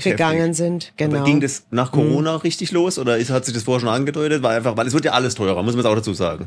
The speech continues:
Speaker 1: Das ist
Speaker 2: Autos
Speaker 1: richtig.
Speaker 2: sind teurer, also es wird
Speaker 1: Ja.
Speaker 2: ja alles teurer momentan.
Speaker 1: Ja.
Speaker 2: Und Reisen sind nur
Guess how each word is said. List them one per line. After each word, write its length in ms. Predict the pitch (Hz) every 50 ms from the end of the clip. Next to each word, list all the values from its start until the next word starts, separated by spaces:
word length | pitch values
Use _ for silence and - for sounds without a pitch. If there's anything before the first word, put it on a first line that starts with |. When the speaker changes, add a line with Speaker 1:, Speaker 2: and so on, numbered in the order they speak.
| -
Speaker 1:
Das 180 | - 185 175 -
ist 120 | 180 160
Speaker 2:
Autos 220 | 123 120 127 120 127
Speaker 1:
richtig. 80 | 120 - 127
Speaker 2:
sind 40 | 113
teurer, 440 | 123 117 110 107 101 101 104 107 -
also 120 | 117 107
es 60 | 123 127
wird 120 | 147 165
Speaker 1:
Ja. 60 | 165 110
Speaker 2:
ja 40 |
alles 220 | 117 123 135 135 -
teurer 260 | 131 120 110 104 104
momentan. 460 | 92 90 90 92 90 95 90 90 82
Speaker 1:
Ja. 40 | 90 - - - - _ _
Speaker 2:
Und 140 | - 113
Reisen 380 | 101 98 104 117 131 135 143 156
sind 200 | 143 151 135 127
nur 420 | 127 123 127 131 135 143 - -